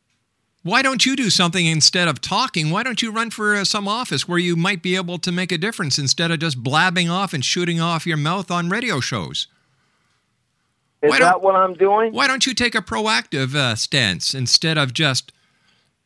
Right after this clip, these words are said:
Speaker 1: is Bobby
Speaker 2: I'm
Speaker 1: Legend, is Bobby Legend your real name?
Speaker 2: No, that's my pen name.
Speaker 1: What's
Speaker 2: Like
Speaker 1: your,
Speaker 2: Mark
Speaker 1: what,
Speaker 2: Twain.
Speaker 1: what's your real name?
Speaker 2: Uh, Robert Willingham.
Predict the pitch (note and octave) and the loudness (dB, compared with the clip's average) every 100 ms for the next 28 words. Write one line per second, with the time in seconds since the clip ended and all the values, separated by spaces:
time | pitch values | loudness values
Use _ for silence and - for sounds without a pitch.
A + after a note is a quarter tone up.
0 | _ - F3+ - A3+ C4+ A#3+ G#3+ A#3+ G#3+ | _ -2 0 2 0 0 2 4 4 2
1 | F3+ G3 F#3+ - B3 C#4 A#3 A3+ G#3+ A3 | 0 2 2 4 2 2 0 0 0 0
2 | G3 E3+ D#3+ F#3+ G3 G3 G3 G3+ A3+ - | 2 2 4 4 2 2 2 0 -4 -14
3 | _ _ _ _ _ _ _ _ _ G3+ | _ _ _ _ _ _ _ _ _ 0
4 | A#3 D#3 D3+ E3+ - F3+ - - F#3 F3+ | 4 6 4 2 0 0 0 0 0 0
5 | C#3 G2 A#3 C4 - - A#3+ D#3+ B3+ A3 | -4 -2 0 2 4 2 2 4 4 2
6 | - E3+ E3+ F3+ A3 C#4 B3 A3+ A#3+ C4 | 0 0 2 2 0 2 0 0 -2 -2
7 | A3+ B2+ D#2+ C2 _ _ _ _ _ _ | 0 -2 -2 -8 _ _ _ _ _ _
8 | _ _ - D#3 D3 E3+ F#3+ F#3+ G3 F#3+ | _ _ 2 4 6 6 4 4 0 0
9 | G#3+ G3+ D3 G#2 C#2 | 0 0 -2 -4 -8